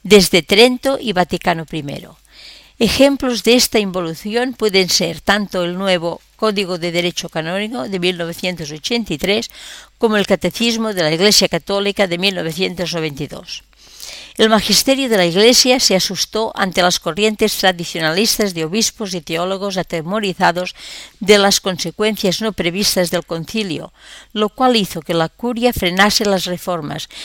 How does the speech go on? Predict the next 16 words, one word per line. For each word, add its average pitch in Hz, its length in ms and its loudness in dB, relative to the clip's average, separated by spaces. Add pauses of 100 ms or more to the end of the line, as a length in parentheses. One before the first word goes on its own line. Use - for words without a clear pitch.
(140)
censurando 220 720 2
posturas 214 600 -2
proféticas 226 680 0
que 202 160 2
eran 220 200 2
consideradas 175 760 -2
peligrosas 202 720 -2
y 220 60 0
accediendo 208 640 -2
a 175 60 -4
peticiones 196 600 -4
conservadoras. 147 960 -10 (1800)
Capítulo 226 520 0
cinco 240 520 -2
punto 208 380 -6
cinco. 143 540 -12